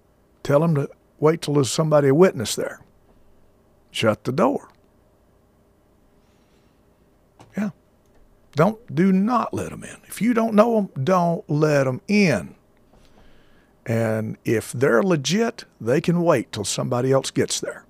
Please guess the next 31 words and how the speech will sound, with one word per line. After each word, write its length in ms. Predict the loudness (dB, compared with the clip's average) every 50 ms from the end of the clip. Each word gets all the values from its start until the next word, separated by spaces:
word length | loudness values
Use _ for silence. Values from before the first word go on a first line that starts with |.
| _ _ _ _ _ _ _ _ _ _ _ _ _ _ _ _ _ _ _ _ _ _ _ _ _ _
If 180 | -4 -4 -4 -2
they're 220 | 0 0 2 2
legitimate, 640 | 2 0 0 2 2 2 2 2 0 -4 -4 -8 -10 -18 _ _ _ _ _ _ _ _ _ _ _ _ _ _ _ _ _ _ _ _ _ _ _ -4
they 100 | 0 0
wouldn't 260 | 0 0 0 2 2
mind 340 | 2 2 2 2 2 2 2
having 260 | 2 0 0 0 -2
a 20 | -4
sheriff's 380 | -2 -2 0 0 0 -2 -2
deputy 360 | 0 0 0 0 -2 -6 -8
come 280 | -6 -4 -2 -2 -2 0
and 100 | 0 0
look 160 | -2 -2 -4
at 60 | -4
their 120 | -4 -4 -4
credentials, 640 | -2 -4 -4 -2 -2 -2 -2 -4 -6 -8 -6 -4 -2
would 220 | -2 -2 -2 -4
they? 160 | -8 -16 -18 -18 -20 -20 _ _ _ _ _ _ _ _ _ _ _ -4
If 180 | -4 -2 -2
they're 160 | -2 0 0
legitimate. 680 | 2 2 0 0 0 0 0 -2 -2 -6 -14 -14 -18 -20 _ _ _ _ _ -20 -20 -20 -20 -20 -20 -20 -20 -20 -20 -20 -20 _ _ _ _ _ _ _ _ _ _ -12
I'm 200 | -8 -8 -8 -4
just 340 | -2 0 2 2 2 0 -2
saying 360 | 0 0 0 0 0 -2 -2
we 140 | -2 -2 -2
have 320 | -2 -4 -6 -8 -8 -8
had 220 | -6 -6 -6 -6 -6
so 380 | -6 -6 -4 0 0 0 2
many 200 | 2 0 0 0
people 300 | -2 -2 -4 -4 -4 -6
defrauded. 580 | -6 -6 -6 -6 -8 -8 -8 -8 -10 -14 -18